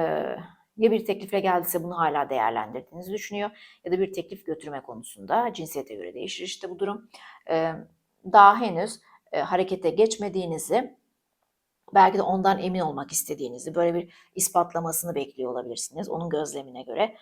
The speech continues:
Ama her halükarda arada derin, güzel bir bağ hissediyor karşınızdaki kişi arkadaşlar. Buradaki sondan bir önceki kartımız ki bunların dışında bir de sonuç kartları seçtim. Ama buradaki kartımız arkadaşlar, iki tane büyük arkanamız var.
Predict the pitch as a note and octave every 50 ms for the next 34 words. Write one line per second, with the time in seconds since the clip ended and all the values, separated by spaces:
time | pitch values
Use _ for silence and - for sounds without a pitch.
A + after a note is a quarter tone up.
0 | - - _ _ _ - F3+ F#3 G#3+ A#3 G3 E3 C#3 - - D#3 C3+ - - -
1 | F3+ D3 C#3+ F#3+ F3 E3 D#3+ - G3 G#3+ G3+ F#3+ G3 F3 D#3 D3+ E3+ E3 E3+ F3
2 | E3 D#3+ D3 - D3+ D3+ D3+ D#3+ D#3+ - - - D3+ C3+ C#3 C#3+ C#3+ D#3 F#3+ -
3 | _ _ _ _ _ - - C#3 C3+ - - - - F2+ F2 - - _ _ -
4 | - - - - - - _ B1 - - - - _ - - - _ _ _ _
5 | _ _ _ _ _ _ _ _ _ _ _ _ _ _ _ _ _ _ _ _
6 | _ _ _ _ _ _ _ _ _ _ _ _ _ _ _ _ _ _ _ _
7 | _ _ _ _ _ _ _ _ _ _ _ _ _ _ _ _ _ _ _ _
8 | _ _ _ _ _ _ _ _ _ _ _ _ _ _ _ - - - - -
9 | - - _ _ _ _ _ _ _ - C4+ F4 E4 F#4 F4+ E4+ - D4+ D4 -
10 | B3 A#3+ A#3+ B3 B3 A#3+ A#3+ A#3+ G#3+ F#3+ E3 E3+ E3 E3 - - F3 E3 E3 E3
11 | - E3+ G3 A#3 C4+ B3+ - - - - - - G#3+ G3 F#3 G3+ A#3 A#3+ A3+ F3
12 | F3 F#3 F#3 F3+ F3 F3+ F3+ E3 E3+ - - F#3 G#3 F#3+ F#3 E3 E3+ E3+ - E3+
13 | E3+ F3 E3+ - - D#3 C#3+ - - B2 B2 - - - - - - - - -
14 | A3 B3 A#3+ - - G#3+ G#3+ G3 G#3+ C#4 A3+ A#3 A3+ A3+ - - F3 E3 D#3+ -
15 | _ - C#3+ C3 C3 B2+ C3+ - C3+ A#2 D#3 - - G#3 - - - - C4+ -
16 | B3 A#3 A3+ A3 F#3+ G3 G#3 G3+ - E3+ C#3 - - C3+ B2+ B2 A#2+ B2 B2 -
17 | C3+ D#3 A3 - -